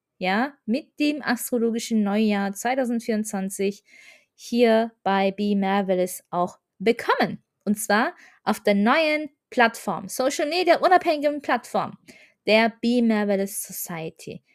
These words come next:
Ich wollte es eigentlich Karmas Weiblich nennen, aber ich habe das Programm dazu und, ähm, habe mich dann dazu doch entschieden,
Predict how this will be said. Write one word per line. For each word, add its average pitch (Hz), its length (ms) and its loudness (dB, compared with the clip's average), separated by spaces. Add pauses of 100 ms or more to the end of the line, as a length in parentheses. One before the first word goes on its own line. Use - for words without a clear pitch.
(120)
Ich 208 140 -6
wollte 320 200 4
es 285 80 -4
eigentlich 233 360 -2
Karmas 220 360 0
Weiblich 262 340 -4
nennen, 277 240 -4
aber 262 420 0 (300)
ich 202 160 -4
habe 226 180 2
das 208 200 -2
Programm 220 440 -2
dazu 254 340 -2
und, 208 480 -4
ähm, 196 380 -6
habe 202 160 -6
mich 196 120 -8
dann 190 180 -2
dazu 208 280 -4
doch 208 320 0
entschieden, 214 680 -2